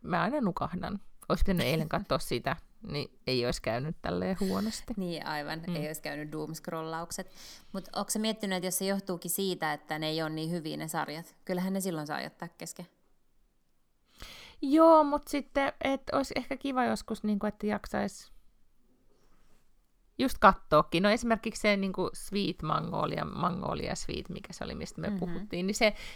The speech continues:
Speaker 1: ehkä mä pidän sitä sit semmosena niinku turvasarjana, että mä palaan sit siihen, jos niinku ei oo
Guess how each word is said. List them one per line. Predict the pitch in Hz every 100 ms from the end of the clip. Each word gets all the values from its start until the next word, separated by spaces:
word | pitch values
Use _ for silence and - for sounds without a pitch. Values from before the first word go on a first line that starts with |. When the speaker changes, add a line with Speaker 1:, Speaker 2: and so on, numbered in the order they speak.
| -
Speaker 1:
ehkä | 180 -
mä | 208 220
pidän | 214 254
sitä | -
sit | - -
semmosena | 277 247 254
niinku | 233 214
turvasarjana, | - 175 143 - 127 123 123 123
että | 160
mä |
palaan | - 120 107 73
sit | - - -
siihen, | 65 67 165 - - - - - - - - -
jos | - -
niinku | - - - -
ei | -
oo | -